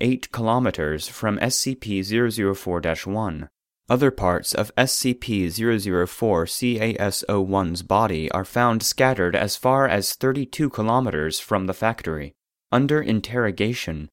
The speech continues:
the apprehended juveniles tell authorities that upon opening the door with one of the keys,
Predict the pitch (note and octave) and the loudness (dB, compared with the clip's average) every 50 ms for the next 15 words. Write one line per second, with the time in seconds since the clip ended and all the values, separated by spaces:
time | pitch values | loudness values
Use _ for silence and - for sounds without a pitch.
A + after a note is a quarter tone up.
0 | _ - - F#2 G#2+ A2+ A2+ C3 C#3 - D#3 C3 B2+ C3 C3 B2 A#2 G#2 G#2 F2+ | _ -12 -4 0 4 4 4 4 4 2 0 2 2 2 4 2 2 2 0 0
1 | A2 B2 B2 G#2+ G2+ F#2 F2 E2 D#2 D#2 D#2 D#2 D#2 E2+ - - - - B2 B2+ | 0 0 2 2 0 0 0 0 0 -2 -2 -4 -4 -4 -6 -6 -4 0 0 2
2 | D3 C#3+ B2+ - F#2 F2+ F2+ F2 E2 E2+ D#2+ E2+ - - F#2+ F#2 G2 - - - | 2 2 -2 -2 -2 0 0 0 0 -2 -4 -4 -2 -2 0 0 0 -4 -4 -4
3 | A#2+ B2 C3 C#3+ C#3 C3+ C3 - B2+ A#2 A2 G2+ F#2+ F#2 E2 - A#2 B2 A2+ F#2 | 0 0 0 2 0 0 0 0 0 0 0 0 -2 -2 -2 -2 0 0 2 0
4 | F2 D#2+ D#2+ F#2+ - G2 G#2 G#2+ G#2 F#2+ F2 F#2 F2+ E2+ - - B2 A#2 G2+ D#2+ | 0 0 -2 -4 -4 -2 -2 -2 -2 -2 -4 -6 -10 -8 -4 -2 -2 -2 -2 -2
5 | D2+ D2+ D2 - | -6 -6 -8 -8